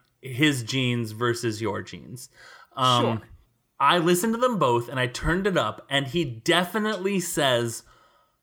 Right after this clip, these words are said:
Speaker 1: "Okay, I'm gonna say what I hear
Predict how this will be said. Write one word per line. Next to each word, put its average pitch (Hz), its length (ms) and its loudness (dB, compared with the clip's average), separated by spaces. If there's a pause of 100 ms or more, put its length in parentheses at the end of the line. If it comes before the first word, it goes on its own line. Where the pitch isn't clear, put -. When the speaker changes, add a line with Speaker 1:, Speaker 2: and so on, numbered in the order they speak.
(600)
Speaker 1:
"Okay, 139 360 0 (440)
I'm 156 120 4
gonna 170 160 4
say 185 200 2
what 220 140 4
I 226 120 4
hear 151 560 2